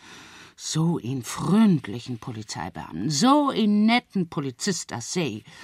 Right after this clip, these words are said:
so aufmerksam und nachsichtig. So, ich vertell sie nur mal wat in der vier Augen. Min Schwägerin, die Frau von min Bruder, die hätt dat ersten an Telefon jimmer wieder secht.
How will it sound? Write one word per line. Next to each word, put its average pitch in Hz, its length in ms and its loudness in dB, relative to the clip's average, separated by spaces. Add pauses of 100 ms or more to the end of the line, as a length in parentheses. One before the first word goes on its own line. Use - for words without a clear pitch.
(140)
so - 340 -4 (100)
aufmerksam 123 880 -2 (100)
und 196 280 0
nachsichtig. - 800 0 (1300)
So, - 160 -6 (1000)
ich - 160 -14
vertell - 520 -14
sie 143 200 -10
nur 131 140 -4
mal 123 220 -2
wat - 200 -12
in 127 140 -2
der 101 100 -4
vier - 260 -12
Augen. - 260 -14 (520)
Min 139 160 0
Schwägerin, - 480 -6 (280)
die 127 120 0
Frau 170 240 2
von 117 240 -4
min 120 220 -2
Bruder, 160 420 4 (560)
die 214 160 2
hätt 190 240 -4
dat 151 120 -8
ersten 175 320 -2
an 156 120 2
Telefon 190 420 -2
jimmer 240 320 6
wieder 214 220 0
secht. - 340 -6